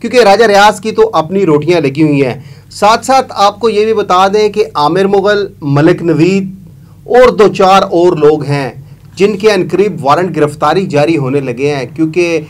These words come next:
नैब की जानिब से इनको समन जारी हुए हैं। ये लोग नैब के सामने पेश नहीं हो रहे और इन लोगों का नाम ईसीएल में भी डाला जाएगा। आपको मालूम है कि बी फ़ोर यू का जाली इमाम मस्जिद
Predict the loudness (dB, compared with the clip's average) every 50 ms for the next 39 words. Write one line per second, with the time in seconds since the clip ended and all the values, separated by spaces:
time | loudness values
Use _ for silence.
0 | -20 -20 -20 -16 -10 -4 -2 0 2 2 2 0 -2 -2 -2 0 0 0 -2 -2
1 | -2 -2 -2 -2 -2 -4 -6 -6 -6 -6 -6 -4 -2 -2 -2 -2 0 0 0 0
2 | -2 -2 -2 -2 -2 -2 -2 -2 -4 -4 -2 0 0 0 0 -2 -4 -6 -4 -4
3 | -4 -6 -6 -10 -8 -8 -8 -6 -6 -6 -6 -4 -4 -4 -4 -4 -6 -6 -6 -6
4 | -4 -4 -4 -4 -4 -6 -8 -12 -16 -20 -20 -20 -20 -20 -10 -4 0 2 2 2
5 | 2 2 2 2 4 4 2 2 2 -2 0 0 -2 -2 -2 -4 -6 -8 -6 -6
6 | -4 -2 -2 0 0 0 0 -2 -2 -2 -2 -2 -2 -2 -2 -2 -2 -2 -2 -2
7 | -2 -2 -2 0 -2 -2 -2 -2 -4 -4 -2 0 -2 0 2 0 0 0 -2 -4
8 | -6 -4 -2 -2 0 -2 -2 -4 -4 -6 -6 -6 -6 -4 -6 -4 -2 -2 -2 -2
9 | 0 0 -2 -2 -2 0 -2 0 0 -2 -4 -4 -2 -2 -2 0 -2 -2 -4 -6
10 | -4 -4 -6 -6 -6 -10